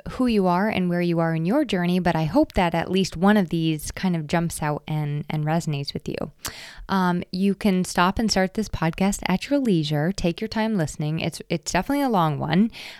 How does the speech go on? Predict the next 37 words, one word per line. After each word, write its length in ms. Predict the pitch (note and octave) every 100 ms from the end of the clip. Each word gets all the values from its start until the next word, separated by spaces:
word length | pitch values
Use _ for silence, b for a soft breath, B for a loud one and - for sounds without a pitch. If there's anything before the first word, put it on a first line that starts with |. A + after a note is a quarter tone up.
| -
I 100 | F3+
mean, 320 | F3+ D#3+ D#3+ -
I'm 180 | F3+
the 80 | A#3
kind 160 | A#3+ G3
of 60 |
girl 380 | D#3+ D#3+ D3+ D3+
that 360 | D3 D#3 D3+ -
will 300 | D#3+ D#3 D3+
sit 180 | - D3+
down 220 | D3+ D3
and 140 | D3
listen 260 | D3 - D3+
to, 80 | D3
like, 200 | C#3 -
a 100 | D3+
two 260 | - - D3
or 80 |
three 220 | D3 D3+ C#3
hour 200 | C#3 C3+
podcast, 600 | - D3+ D3 F3+ F#3+ -
but 120 | D#3+
I 140 | D3 D3
do 220 | - D3+
it 80 | -
in 120 | E3+
chunks. 460 | D#4 C4 - - -
So 360 | - E3 C#3+ -
this 140 | E3+
sort 600 | - - - - F#3 E3
of 100 | D#3
length 340 | D#3 D3 F3+ -
doesn't 280 | D#3+ E3+ -
really 140 | D3
scare 280 | C#3+ - C#3+
me, 200 | E3 G#3+
but 280 | G3 D3